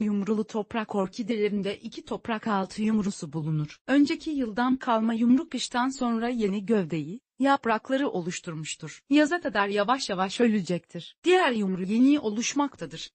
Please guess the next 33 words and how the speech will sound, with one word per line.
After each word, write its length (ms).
Kurak 400
yaz 240
sıcaklarında 840
ve 160
kışın 340
hayatta 480
kalmak 480
ve 140
sonraki 580
bahar 320
tekrar 400
yeşermek 640
için 280
gereken 500
yapılanmayı 640
sağlamak 640
ve 160
besin 360
depolamak 540
içindir. 540
Fakat 380
kış 260
soğukları 540
olmayan 600
ve 140
hiç 300
kuraklık 500
olmayan 480
bölgelerin 540
toprak 500
orkideleri 720
yumru 280
oluşturmaz. 880